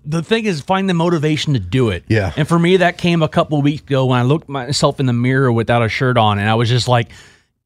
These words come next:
Speaker 1: "Ew."
Speaker 2: Yeah. <laughs> Well, and, and I was, you know, like, back in high school, I played sports and all that stuff. And every time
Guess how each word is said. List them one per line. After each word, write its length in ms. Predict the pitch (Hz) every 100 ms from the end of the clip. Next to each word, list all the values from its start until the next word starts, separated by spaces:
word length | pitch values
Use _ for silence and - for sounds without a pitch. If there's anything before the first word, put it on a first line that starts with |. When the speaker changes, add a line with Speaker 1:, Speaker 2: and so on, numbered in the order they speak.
| _ _ _
Speaker 1:
"Ew." 400 | 151 107 87 87 _
Speaker 2:
Yeah. 220 | 107 82 73 -
<laughs> 100 | - 156 - - - -
Well, 120 | 175 170
and, 160 | 180 165
and 220 | 160 151
I 160 | 151 156
was, 460 | 156 147 127 - 147
you 100 | 139
know, 140 | 127
like, 220 | 120 113
back 180 | 123 120
in 80 | 98
high 400 | - - 113 107
school, 380 | - 104 104 101
I 40 |
played 280 | 101 104 87
sports 440 | - 104 104 -
and 80 | 101
all 120 | 98
that 200 | 98 98
stuff. 320 | - 113 104
And 120 | 104 -
every 260 | 143 147 170
time 420 | 139 139 135 135